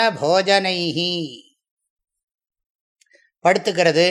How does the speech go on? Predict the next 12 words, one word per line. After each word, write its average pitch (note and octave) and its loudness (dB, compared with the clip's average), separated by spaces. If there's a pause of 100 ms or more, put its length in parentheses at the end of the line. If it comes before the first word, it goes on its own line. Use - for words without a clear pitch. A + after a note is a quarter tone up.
(220)
கூடவே G#3 2
படுத்து F#3+ -6
கொண்டிருக்கிறார்கள். E3 -2
ஆசனம் F3+ -2
சேர்ந்து F3+ -2
உட்கார்றது, D3+ -2
சேர்ந்து F3+ -4
சாப்பிட்றது, D#3 -2 (960)
பேசுறது, F3 2 (440)
ஆலிங்கனம் F3 0
பண்ணி D#3 -4
இருக்கிறீர்கள். C#3 -4